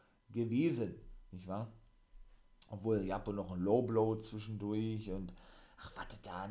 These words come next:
nicht alle wieder gab, ja, dann ging ein Tisch zu Bruch, mit Stühle haben sie auf sie einge-, eingeschlagen, mit Mülltonnendeckel und auch generell, äh, ähm, wollte er ein Spear,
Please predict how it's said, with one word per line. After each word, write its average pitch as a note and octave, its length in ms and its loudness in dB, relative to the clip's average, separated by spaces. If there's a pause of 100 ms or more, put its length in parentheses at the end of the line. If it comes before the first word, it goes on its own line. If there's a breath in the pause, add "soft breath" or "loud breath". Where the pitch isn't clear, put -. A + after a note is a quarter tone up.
(160)
nicht G2 220 -6
alle G2 160 -4
wieder F#2 200 -4
gab, F2+ 320 0
ja, G2 120 0
dann G2 300 -2
ging A2+ 340 -4
ein B2 80 -6
Tisch - 380 -6
zu A#2 180 -4
Bruch, A2+ 300 -2
mit C#3 200 -2
Stühle B2+ 480 0
haben A#2+ 160 4
sie A#2+ 80 0
auf A#2 100 -2
sie A#2 140 -4
einge-, A#2 400 -2
eingeschlagen, A2+ 720 -2
mit A#2 160 -2
Mülltonnendeckel A#2+ 1160 2
und A2 380 -2 (520 loud breath)
auch A2+ 180 4
generell, A#2 1080 4 (680 loud breath)
äh, - 20 -2
ähm, A2 680 0
wollte B2+ 240 4
er A#2 100 2
ein A#2+ 80 -2
Spear, C#3 340 0